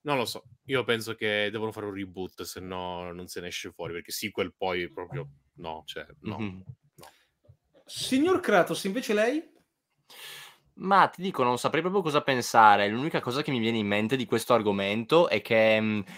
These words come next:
Speaker 2: mi dispiace che Drew Goddard abbia deciso di dedicarsi a questo piuttosto che a Spider-Man quattro, perché secondo i rumor era uno dei registi molto più palpabili per, ehm,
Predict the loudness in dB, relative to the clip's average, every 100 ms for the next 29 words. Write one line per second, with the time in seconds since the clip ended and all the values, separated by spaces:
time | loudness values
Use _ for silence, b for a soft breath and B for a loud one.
0 | B -4 -2 4 6 6 6 4 6 6
1 | 10 12 12 10 6 8 6 8 6 6
2 | 4 -2 -2 -2 -2 -2 -2 -2 -2 -2
3 | 4 4 4 -2 0 0 0 -2 -4 -2
4 | -2 0 2 2 2 4 4 2 0 4
5 | 6 6 0 -2 0 2 2 2 b b
6 | _ -6 2 4 4 4 4 6 6 6
7 | 4 4 2 2 2 2 -2 -4 0 0
8 | 0 -4 -2 -2 6 8 8 8 8 8
9 | 4 -2 0 2 4 4 4 4 2 0
10 | -4 -6